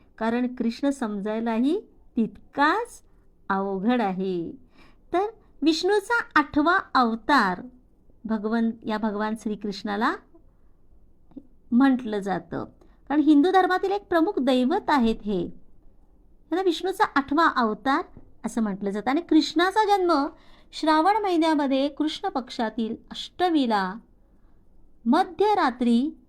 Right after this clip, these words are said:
बारा वाजता झाला. आणि म्हणून असं म्हटलं जातं की, श्रीकृष्ण सावळा का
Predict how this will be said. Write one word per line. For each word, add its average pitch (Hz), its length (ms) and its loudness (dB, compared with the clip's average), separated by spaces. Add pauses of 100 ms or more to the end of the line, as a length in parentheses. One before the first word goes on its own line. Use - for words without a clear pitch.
(360)
बारा 226 560 2
वाजता 262 680 4 (640)
झाला. 196 500 0 (440)
आणि 269 200 2
म्हणून 339 280 2 (720)
असं 302 200 4
म्हटलं 294 380 6
जातं 302 400 6 (400)
की, 392 140 8
श्रीकृष्ण 330 880 4 (800)
सावळा 247 500 6
का 240 360 2